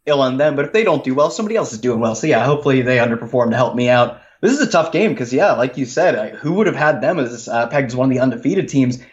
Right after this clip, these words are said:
Cleveland finally turned it around in dominant fashion. Uh, I don't have a strong lean on this one. I think I have my five picks already locked in.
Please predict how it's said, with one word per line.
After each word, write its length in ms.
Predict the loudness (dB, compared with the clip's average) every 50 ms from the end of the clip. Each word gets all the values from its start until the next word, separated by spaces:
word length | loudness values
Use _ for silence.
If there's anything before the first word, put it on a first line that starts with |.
| _ _ _
Cleveland 460 | -4 -2 0 0 2 2 2 0 0
finally 320 | 2 0 2 2 2 2 0
turned 220 | 2 0 0 2
it 60 | 2
around 280 | 2 2 4 4 2 2
in 180 | 0 -2 -2 -2
dominant 480 | -2 0 0 2 2 0 -2 -2 -4
fashion. 640 | -2 0 0 0 0 0 -2 -2 -2 -2 -4 -6 -10 -18 -20 _ _ _ 0
Uh, 340 | 2 4 4 4 2 2 0
I 100 | 2 2
don't 140 | 2 2 0
have 140 | 0 -2
a 40 | -2
strong 340 | -4 0 0 0 2 0 0
lean 160 | -2 -2 -2
on 100 | -2 -4
this 140 | -4 -6 -6
one. 100 | -6 -6
I 60 | -6
think 200 | -4 -4 -2 0
I 80 | 2 0
have 120 | 2 0
my 100 | -2 -6
five 320 | -4 -2 0 0 0 0 0
picks 220 | -4 -4 0 0
already 200 | 0 0 0 0
locked 320 | 2 2 0 0 0 -4
in. 340 | -2 -2 0 0 -2 -2 -6